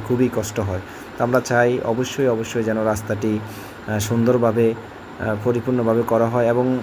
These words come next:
আমাদেরকে সার্বিকভাবে যিন-, যেনারা এই মহতী কাজটি করে সহযোগিতা করছেন তাদের প্রতি আমাদের রইল দোয়া। এবং আমরা চাই প্রতিটি এলাকায় এভাবে ব্যক্তিগত উদ্যোগে যেন কাজটি করা হয়। আপনারা সবাই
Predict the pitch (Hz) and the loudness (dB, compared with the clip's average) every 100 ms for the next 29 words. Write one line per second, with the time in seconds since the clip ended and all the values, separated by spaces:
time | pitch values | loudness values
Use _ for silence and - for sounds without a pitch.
0 | 104 120 123 127 139 143 127 127 117 139 | -4 0 2 2 2 0 0 0 0 0
1 | 131 120 120 113 113 113 110 117 120 123 | 2 2 2 2 0 0 -2 0 4 4
2 | 123 113 117 117 117 117 117 120 117 117 | 4 2 0 0 0 -2 -2 -2 -2 -2
3 | - 113 113 107 113 107 110 107 104 110 | -2 -2 -2 -2 -2 0 0 0 0 -2
4 | - 113 110 - - - 120 117 113 117 | -2 -2 -2 -6 -8 0 2 4 2 2
5 | 120 110 107 110 107 107 110 101 113 120 | 2 2 2 2 2 2 2 4 4 2
6 | 143 - - - - 127 135 127 131 131 | -2 -14 -16 -10 0 4 4 4 2 4
7 | 127 127 143 - - - - - - 143 | 4 4 0 -6 -16 -18 -18 -18 -6 -4
8 | 139 139 151 120 120 120 127 117 117 120 | -2 2 4 4 4 2 2 4 2 2
9 | 117 110 107 113 120 135 - 135 127 127 | 0 -2 -8 -2 0 0 0 2 2 2
10 | 117 107 131 139 120 117 107 113 - 120 | 0 2 2 4 2 0 0 -4 -4 -4
11 | 120 113 113 120 117 110 110 107 107 113 | 0 0 0 0 0 0 -2 -2 0 2
12 | 113 | 2